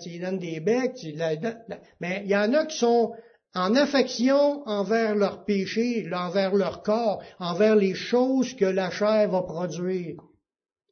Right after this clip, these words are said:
C'est ça qui est le point qui est écrit là. Puis là, il appelle ça vivre selon la chair.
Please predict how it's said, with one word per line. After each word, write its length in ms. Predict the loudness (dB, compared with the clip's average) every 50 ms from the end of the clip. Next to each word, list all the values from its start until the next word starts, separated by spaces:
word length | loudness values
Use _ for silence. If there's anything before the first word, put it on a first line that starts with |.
| -10
C'est 80 | -8 -8
ça 260 | -2 0 2 2 4
qui 120 | 4 4 4
est 80 | 2
le 140 | 2 0 -2
point 260 | 2 4 6 6 6
qui 120 | 4 0 -4
est 120 | -2 -4
écrit 300 | -4 -4 -6 -8 -8 -6
là. 300 | -6 -4 -4 -4 -6 -8 -12 -16 -20 _ _ _ _ _ _ _ _ _ _ _ _ _ _ _ _ _ _ _ _
Puis 100 | 2 6
là, 140 | 8 8 10
il 80 | 10 8
appelle 300 | 6 6 6 4 4 4
ça 240 | 2 2 4 4
vivre 540 | 4 4 6 6 8 8 8 8 8 6 2 -2 -8 -10
selon 960 | -10 -4 2 4 6 8 8 8 8 8 6 6 4 2 2 -2 -4 -8 -16 -20 _ _ _
la 240 | -6 -4 -2 -2 -2
chair. 560 | -4 -2 0 0 2 0 0 -2 -6 -10 -14